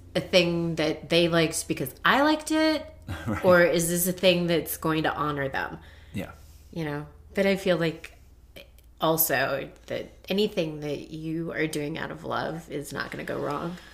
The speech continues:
Speaker 1: <laughs>
Speaker 2: Yeah, that's true. And, you know, when the people who have crossed, it's whatever they do, it's always from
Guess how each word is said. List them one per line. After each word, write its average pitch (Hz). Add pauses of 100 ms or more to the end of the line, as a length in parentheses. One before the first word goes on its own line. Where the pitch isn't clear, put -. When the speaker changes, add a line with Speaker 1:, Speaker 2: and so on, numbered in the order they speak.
Speaker 1:
<laughs> 571 (480)
Speaker 2:
Yeah, 87 (360)
that's -
true. - (200)
And, 190
you 196
know, 185 (500)
when 131
the 117
people 131
who 110
have 104
crossed, - (760)
it's - (840)
whatever 175
they 123
do, 113
it's -
always 113
from 95